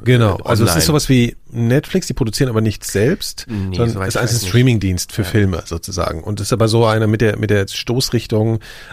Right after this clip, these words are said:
Speaker 1: Autorenfilme, äh, Kunstkino, oder der anspruchsvolle Film, jetzt nicht nur experimenteller Irrsinn, sondern zwar auch,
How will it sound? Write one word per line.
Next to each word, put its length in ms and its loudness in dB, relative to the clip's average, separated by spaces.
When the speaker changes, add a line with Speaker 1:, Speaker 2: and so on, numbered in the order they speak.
Speaker 1:
Autorenfilme, 960 2
äh, 100 0
Kunstkino, 800 -4
oder 120 -2
der 180 -6
anspruchsvolle 500 -2
Film, 240 4
jetzt 220 0
nicht 360 -4
nur 200 -2
experimenteller 720 0
Irrsinn, 420 2
sondern 460 -4
zwar 160 -8
auch, 320 0